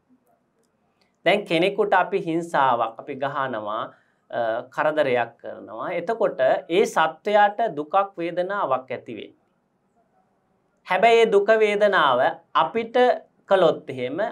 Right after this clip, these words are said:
අපිටත් ඒ දුක වේදනාව ඇති වෙනවා. එතකොට සත්වයන්ට කවුරු හරි කෙනෙක් හිංසා කරලා තියෙනවා නම්, පීඩා කරලා තියෙනවා නම්, කරදර කරලා තියෙනවා. සත්වයෝ කිව්වම මිනිස්සු ඇතුළු හැමෝම.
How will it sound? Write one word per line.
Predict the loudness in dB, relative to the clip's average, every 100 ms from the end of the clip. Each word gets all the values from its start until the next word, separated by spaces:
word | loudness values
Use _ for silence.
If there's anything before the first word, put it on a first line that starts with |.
| -6
අපිටත් | -8 -6 -2 -2 0
ඒ | -4
දුක | -4 -6
වේදනාව | -6 -6 -6 -6 -6 -2
ඇති | -2 -2 -14
වෙනවා. | -16 _ _ _ _ _ _ _ _ _ _ _ _ _ _ -2
එතකොට | 2 2 4 4 6 4
සත්වයන්ට | 4 0 0 0 2 2 0 -4 -2 -2 -4
කවුරු | -2 0 0
හරි | 0 0 -2
කෙනෙක් | -8 -10 -10 -16 _ _ _ _ _ _ _ _ -2
හිංසා | 0 0 2 2 2
කරලා | 0 0 -2
තියෙනවා | -4 -10 -12 -12 -16 -18
නම්, | -20 -20 _
පීඩා | -4 0 4 2
කරලා | 2 -2 0 -2
තියෙනවා | -6 -16 -18 -20 -20
නම්, | -20 _ _ _ _ -2
කරදර | 2 4 2 0 -2
කරලා | 0 0 -2
තියෙනවා. | -4 -10 -10 -10
සත්වයෝ | -2 -2 -2 -2 -2
කිව්වම | 0 -2 -2
මිනිස්සු | -4 -4 -4 -2
ඇතුළු | -2 -4 -8
හැමෝම. | -6 -6 -4 -6